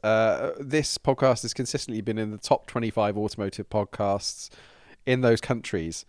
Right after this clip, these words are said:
Um, so, hello everybody from, uh, Costa Rica and Denmark. I hope you're doing very well. Thank you for your, uh, your passion about the podcast. Um, the, any other country, any other country,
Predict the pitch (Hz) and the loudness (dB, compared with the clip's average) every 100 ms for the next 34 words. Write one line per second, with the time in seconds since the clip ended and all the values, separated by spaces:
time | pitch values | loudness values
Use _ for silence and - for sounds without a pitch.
0 | - - _ - 107 107 107 - _ - | -20 -20 _ 0 2 4 2 -4 _ -16
1 | - - 123 120 117 120 110 - _ - | -4 4 6 8 6 4 0 -6 _ 2
2 | 240 262 143 101 101 98 - 101 98 82 | 8 10 8 6 2 2 0 -4 -2 0
3 | 98 98 92 - - 107 - 107 107 98 | 2 0 -2 -8 -8 -6 -2 -2 0 -2
4 | 107 107 135 156 - 165 185 151 135 113 | 0 2 4 2 2 2 2 0 0 0
5 | 98 92 90 117 160 156 156 160 - 135 | 0 2 2 2 0 -2 -2 -6 -2 2
6 | 120 110 104 - - _ - 104 98 95 | 2 0 -4 -8 -20 _ -6 -2 0 0
7 | - 107 104 - 139 - - 110 - 101 | -2 -2 -4 0 0 0 -4 -6 -6 -2
8 | 104 - - 92 - 98 98 98 - - | -2 -2 -4 -6 -2 0 0 -2 -8 -16
9 | - - _ 110 104 104 107 - - - | -20 -20 _ 0 2 0 -2 -14 -20 -20
10 | - - _ _ 131 147 139 135 131 135 | -20 -20 _ _ 6 8 8 8 6 4
11 | 110 - - - 247 247 247 233 220 214 | -2 -14 -18 4 6 8 8 8 8 6
12 | 190 180 151 104 90 - _ _ _ 190 | 6 2 4 4 2 -6 _ _ _ 6
13 | 214 185 135 131 127 123 156 160 160 | 8 8 6 6 2 2 2 2 0